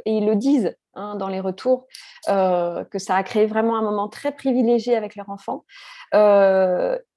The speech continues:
les parents, ou en tout cas les adultes, découvrent aussi un certain nombre de choses et de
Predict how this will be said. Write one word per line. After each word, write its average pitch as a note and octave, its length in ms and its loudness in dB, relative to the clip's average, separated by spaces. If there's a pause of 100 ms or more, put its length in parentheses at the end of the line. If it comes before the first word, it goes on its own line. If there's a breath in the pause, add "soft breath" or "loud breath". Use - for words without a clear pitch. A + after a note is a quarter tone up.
(140)
les A3 440 0
parents, A#3 600 2
ou G#3 100 0
en G3 100 -6
tout G#3+ 120 -18
cas A#3 120 0
les A3 160 2
adultes, A3+ 320 -2
découvrent C#4 480 0
aussi C4+ 420 -8 (220)
un G#3 120 -6
certain D4 360 -2
nombre D4 200 2
de C4+ 100 2
choses B3+ 380 0
et A#3 80 0
de G#3 200 -6